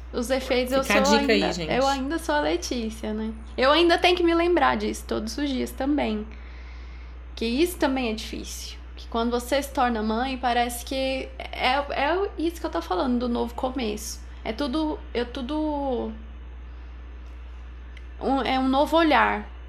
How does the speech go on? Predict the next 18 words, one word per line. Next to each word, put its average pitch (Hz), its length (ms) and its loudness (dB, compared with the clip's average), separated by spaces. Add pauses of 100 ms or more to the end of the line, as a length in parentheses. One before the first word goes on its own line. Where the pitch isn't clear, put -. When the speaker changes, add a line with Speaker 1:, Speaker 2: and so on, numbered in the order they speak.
(120)
Speaker 1:
pra 247 200 6
mim 220 380 0 (160)
também. 208 500 -2 (1300)
Pro 233 120 -4
meu 233 380 -2
interior. 233 640 0 (960)
E 240 140 -4
é 440 180 0
isso, 285 300 -2
assim. 233 380 -6 (920)
Só 247 240 6
pra 285 160 6
lembrar 302 460 4
as 277 100 -2
pessoas 220 680 0
de, 226 340 -2
de 226 160 -8
sempre 277 840 -4